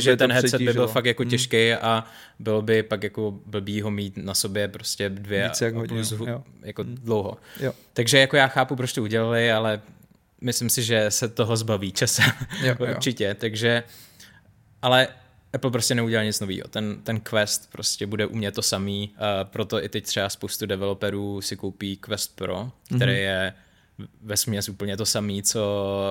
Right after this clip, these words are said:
Speaker 1: eh, co ten, eh, Vision Pro.
Speaker 2: Mhm.
Speaker 1: A právě na tom připra-, připravují aplikace s tím, že to pak jako portnou na, na ten,
Speaker 2: Na ten Apple Store.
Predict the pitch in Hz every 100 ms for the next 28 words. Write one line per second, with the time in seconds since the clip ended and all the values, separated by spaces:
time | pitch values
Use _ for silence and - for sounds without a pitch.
0 | - 98 95 92 101 98 - 98 95 95
1 | 95 - 95 92 92 - - - 95 107
2 | 107 101 98 98 131 - - 123 123 143
3 | 180 - _ - 101 95 95 - - 110
4 | 101 104 - 110 107 110 104 98 - 107
5 | 98 98 104 - 98 101 95 104 - 98
6 | 101 98 98 95 110 - 104 - 104 101
7 | 95 95 98 95 95 95 123 95 123 113
8 | 110 113 117 - 113 110